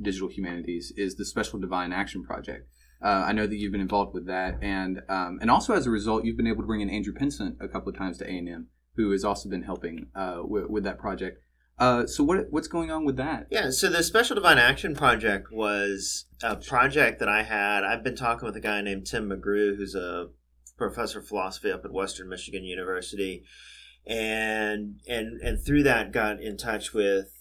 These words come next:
Speaker 2: uh, Doctor Andrew Pinson, Father Andrew Pinson at,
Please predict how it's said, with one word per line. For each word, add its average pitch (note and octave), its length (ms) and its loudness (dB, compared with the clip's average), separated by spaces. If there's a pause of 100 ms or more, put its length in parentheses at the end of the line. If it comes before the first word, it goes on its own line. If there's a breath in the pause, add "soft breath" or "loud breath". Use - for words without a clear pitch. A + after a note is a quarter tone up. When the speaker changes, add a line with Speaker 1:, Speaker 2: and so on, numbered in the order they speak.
(240)
Speaker 2:
uh, E2+ 260 -16 (340)
Doctor G#2+ 280 -4
Andrew G2+ 260 -6
Pinson, A2+ 480 -6
Father A2 280 2
Andrew G2+ 280 -4
Pinson G2+ 560 -6
at, F2 140 -8